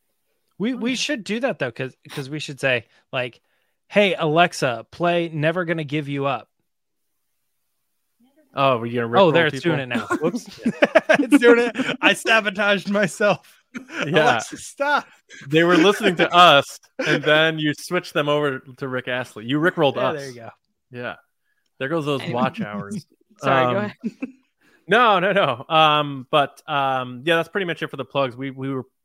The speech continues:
Speaker 3: well, a lot of plugs on this episode, so we'll get, uh, we'll get out of here. We have to get to our Patreon exclusive Q and A for all of our patrons watching now.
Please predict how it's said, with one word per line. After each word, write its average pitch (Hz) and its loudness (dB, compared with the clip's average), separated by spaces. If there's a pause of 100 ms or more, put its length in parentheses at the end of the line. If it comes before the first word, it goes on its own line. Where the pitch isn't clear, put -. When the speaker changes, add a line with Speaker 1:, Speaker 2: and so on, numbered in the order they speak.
(100)
Speaker 3:
well, 123 -14
a 123 -10
lot 143 4
of 139 0
plugs 131 -4
on 113 -12
this 110 -14
episode, 110 -14
so 117 -14
we'll 113 -14
get, 123 -10 (140)
uh, 113 -8
we'll 113 -16
get 113 -10
out 120 -6
of 110 -12
here. 107 -12
We 110 -14
have 110 -14
to - -20
get 120 -10
to 123 -10
our 110 -8 (120)
Patreon 135 -6
exclusive - -14
Q 143 -8
and 123 -4
A 156 -6
for 120 -6
all 120 -2
of 117 -6
our 117 -8
patrons 127 -6
watching 117 -6
now. 156 0